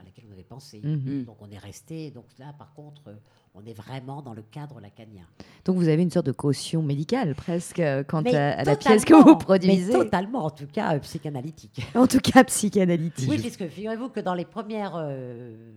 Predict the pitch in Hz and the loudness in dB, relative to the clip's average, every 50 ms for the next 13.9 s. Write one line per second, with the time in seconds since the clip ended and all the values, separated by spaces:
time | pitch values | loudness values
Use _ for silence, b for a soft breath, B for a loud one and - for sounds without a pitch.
0 | 117 - 143 - 156 135 143 147 143 135 143 - - 247 247 202 165 156 214 247 | -20 -20 -18 -16 -14 -14 -14 -12 -12 -14 -12 -12 -12 -12 -10 -10 -8 -8 -8 -8
1 | 247 175 170 160 156 135 147 b b b b b _ - 208 214 - 202 165 147 | -10 -10 -10 -10 -10 -10 -12 b b b b b _ -20 -18 -18 -16 -14 -14 -14
2 | 135 143 180 202 185 160 151 147 - 139 - 151 135 143 160 147 - - 143 - | -12 -12 -14 -14 -16 -16 -18 -20 -20 -20 -20 -20 -20 -20 -20 -20 -20 -20 -20 -20
3 | - 139 123 117 127 151 214 262 131 127 - - _ _ _ _ _ _ _ _ | -20 -20 -20 -20 -20 -16 -10 -4 -4 -4 -4 -6 _ _ _ _ _ _ _ _
4 | _ _ _ _ _ _ _ - 156 143 147 - 151 156 135 147 - - - 226 | _ _ _ _ _ _ _ -18 -18 -18 -16 -14 -14 -14 -14 -14 -16 -12 -10 -8
5 | 202 190 190 175 160 190 202 214 226 262 262 233 - - 180 156 - 175 151 165 | -8 -6 -8 -8 -8 -8 -8 -8 -8 -8 -10 -10 -10 -12 -12 -14 -14 -16 -18 -18
6 | - - - 294 277 285 - 202 185 185 208 233 226 233 - 208 190 - - 208 | -16 -12 -10 -10 -10 -10 -10 -12 -10 -8 -6 -6 -8 -8 -8 -12 -12 -10 -12 -12
7 | 190 147 131 123 - 226 - 233 226 - 302 - 262 233 - 214 202 - - 208 | -12 -12 -12 -12 -14 -14 -12 -12 -12 -12 -12 -10 -10 -10 -10 -12 -14 -14 -14 -18
8 | 202 - 214 220 202 156 180 175 - - 190 170 135 143 - - - 165 156 - | -18 -16 -14 -14 -14 -12 -14 -16 -14 -16 -16 -16 -16 -20 -20 -20 -18 -18 -18 -16
9 | 175 165 - - - 170 - _ - 170 - - - 170 160 156 151 135 131 123 | -18 -20 -20 -20 -20 -20 -20 _ -20 -20 -20 -20 -20 -18 -16 -16 -16 -16 -16 -18
10 | 117 120 113 b b b b b b b b b b 151 143 156 214 214 160 220 | -20 -20 -20 b b b b b b b b b b -18 -14 -12 -12 -10 -8 -8
11 | 214 208 185 - 180 160 143 135 175 202 220 247 254 220 - - - 143 143 147 | -8 -8 -8 -10 -10 -10 -8 -8 -8 -8 -6 -6 -8 -10 -12 -16 -16 -12 -12 -10
12 | 135 127 127 135 - - 659 640 571 - 220 240 277 480 508 - - - 139 139 | -10 -12 -12 -10 -8 -4 -2 -2 -2 -2 -4 -6 -6 -6 -6 -6 -8 -12 -16 -18
13 | 131 113 113 123 147 156 147 131 117 110 110 151 151 175 226 269 - | -18 -20 -12 -6 -2 0 0 2 0 -2 -6 -10 -12 -12 -14 -14 -16